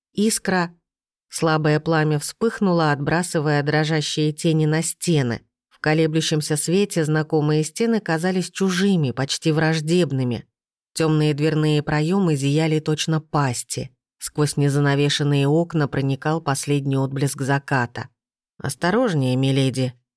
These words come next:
тихо предупредил Маркус, положив ладонь на рукоять меча. Я кивнула и направилась к лестнице на второй этаж. Ступени скрипели под ногами, поднимались молча.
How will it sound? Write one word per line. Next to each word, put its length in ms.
тихо 240
предупредил 720
Маркус, 420
положив 480
ладонь 360
на 120
рукоять 520
меча. 500
Я 200
кивнула 520
и 80
направилась 680
к 80
лестнице 460
на 120
второй 400
этаж. 500
Ступени 480
скрипели 540
под 180
ногами, 720
поднимались 640
молча. 600